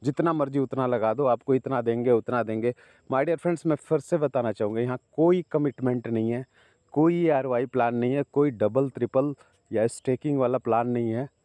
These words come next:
ठीक है ना। आपको अगर जो समझ में आता है, आप अगर जो रिस्क ले सकते हो ट्वेंटी डॉलर का मात्र, तो आप लो। हाँ, इतना ज़रूर है कि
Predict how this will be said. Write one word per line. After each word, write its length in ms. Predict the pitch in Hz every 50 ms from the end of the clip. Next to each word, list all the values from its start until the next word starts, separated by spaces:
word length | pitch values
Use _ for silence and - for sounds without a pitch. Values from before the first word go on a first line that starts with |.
| _ _ -
ठीक 140 | - 139 127
है 60 | 160
ना। 140 | 156 135 110 - _ _ _ _ _ _ _ _ -
आपको 480 | 117 131 139 131 - 139 - 160 160
अगर 220 | 156 143 139 135 131
जो 100 | 127 143
समझ 380 | 139 - - 113 120 123 117
में 160 | 131 139 139 120
आता 320 | 104 107 107 - - 139
है, 200 | 139 151 156 147
आप 220 | 120 113 110 -
अगर 180 | 113 101 113 107
जो 120 | 110 120
रिस्क 300 | 110 101 104 - - -
ले 200 | 95 87 95 113
सकते 360 | 131 - - 151 _ _ - 156
हो 200 | 156 165 165 _ _ _ _ _ _ _ _ -
ट्वेंटी 360 | 185 190 190 175 - 202 196
डॉलर 320 | 151 135 117 104 107 104
का 160 | - - 131
मात्र, 300 | 120 117 120 135 - _ _ _ _ _ _ _ _
तो 120 | - - - -
आप 240 | 107 113 113 - 113
लो। 300 | 107 117 120 104 85 _ _ _
हाँ, 240 | - - 139 147 156
इतना 280 | 156 139 - 165 170 160
ज़रूर 380 | 139 123 131 135 156 170 151
है 100 | 151 165
कि 140 | 170 - 180